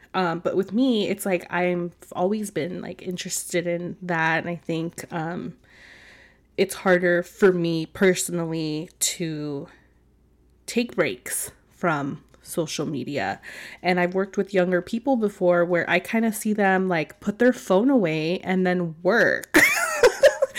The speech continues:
And with me, I know I'm laughing about it, but, like, with me, I always have my phone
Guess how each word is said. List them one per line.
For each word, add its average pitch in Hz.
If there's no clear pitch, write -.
And 247
with 240
me, 285
I 233
know 262
I'm 247
laughing 247
about 208
it, 202
but, 214
like, 214
with 220
me, 220
I 226
always 214
have 185
my 175
phone 175